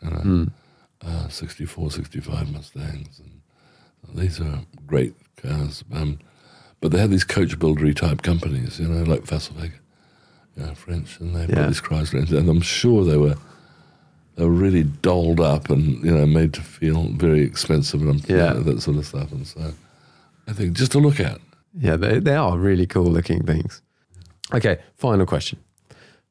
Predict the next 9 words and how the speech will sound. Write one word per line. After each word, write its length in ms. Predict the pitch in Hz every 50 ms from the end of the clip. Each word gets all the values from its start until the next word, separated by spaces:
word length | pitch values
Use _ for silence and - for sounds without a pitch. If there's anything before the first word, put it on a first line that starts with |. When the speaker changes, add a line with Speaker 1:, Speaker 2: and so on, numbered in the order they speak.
| _ _ _ _
Speaker 2:
Five 400 | - - 123 117 117 117 110 -
car 260 | - - 101 95 90
garage, 580 | 82 - 80 76 69 65 71 67 - - - - - _ _ _ -
unlimited 460 | 90 87 85 82 80 80 - 76 76
value. 320 | 76 76 71 71 76 78 - - _ _ _ _ _ _ _ _ _ _ - - -
What 160 | 98 92 82
would 120 | 87 85
you 100 | - 85
have? 180 | 82 87 -